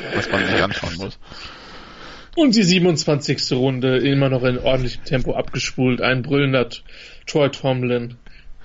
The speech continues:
Speaker 2: der eine Temposteigerung erwartet. Ja, naja.
Speaker 1: Ähm, ich nehme mal auch an, dass man, man, man schaut sich das in Frankfurt im Augenblick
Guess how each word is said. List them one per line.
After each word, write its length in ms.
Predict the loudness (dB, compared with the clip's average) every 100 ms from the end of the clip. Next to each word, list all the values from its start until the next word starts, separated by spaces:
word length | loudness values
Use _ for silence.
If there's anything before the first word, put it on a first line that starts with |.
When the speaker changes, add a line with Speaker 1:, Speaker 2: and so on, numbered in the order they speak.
| 0
Speaker 2:
der 180 | 2 2
eine 160 | 0
Temposteigerung 760 | 0 0 0 -2 0 2 0 -2
erwartet. 400 | -4 -4 -2 0
Ja, 280 | 2 4 2 -4 -2
naja. 340 | 2 4 4 0 -6 -16 -16 -16 -16 -16 -16 -16 -6
Speaker 1:
Ähm, 280 | 0 0 0 -6 -10 -14 -10 -6
ich 100 | 0
nehme 180 | 0
mal 200 | 2 2
auch 240 | 2 0 -2
an, 260 | -4 -4
dass 260 | -4 -4 -6
man, 240 | -6 -6
man, 320 | -4 -6 -6 -6
man 180 | -4 -2
schaut 300 | 0 0 0
sich 140 | -4
das 180 | -4 -4
in 100 | -6
Frankfurt 480 | -6 -6 -4 -6 -6
im 100 | -6
Augenblick 520 | -6 -4 -4 -4